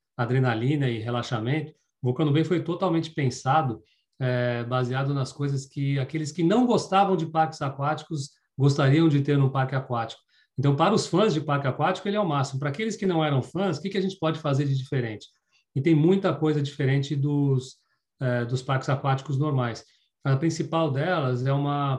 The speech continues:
pulseira que todos os visitantes recebem ao chegar nos, eh, nos parques. Ela é uma pulseira tecnológica que permite que o visitante marque o, o seu lugar nas atrações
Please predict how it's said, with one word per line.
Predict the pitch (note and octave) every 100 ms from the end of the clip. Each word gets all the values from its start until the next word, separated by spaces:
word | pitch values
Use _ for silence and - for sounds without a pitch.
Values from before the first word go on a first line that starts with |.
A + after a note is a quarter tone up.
| -
pulseira | E3+ - - C#3+ F3+ G3 - _ _
que | -
todos | C3 C#3+ D3
os | C#3
visitantes | B2+ B2 B2+ B2 A#2+ -
recebem | A#2 - C3+ E3+ C#3+
ao | B2+
chegar | A#2+ A#2+ A#2+
nos, | A2+ G#2+ -
eh, | B2+ A2+
nos | A2 A2
parques. | - B2+ D3+ C#3+
Ela | B2
é |
uma | A#2+ A#2
pulseira | - - A#2
tecnológica | A2+ D3 - A#2+ A2 C3 D#3 -
que | - C3
permite | C3+ A#2 C3 C#3+ D3 C3+ - _ _ _
que | -
o | C#3
visitante | C#3 C3 C3 C3+ C3+
marque | C3 C3+ D3 - C#3+ C#3+
o, | C#3 C3 E3
o | C3+
seu | - D#3
lugar | D#3 B2 D3 D#3
nas | C3 A#2+
atrações | B2 B2+ A2 - D3 D3+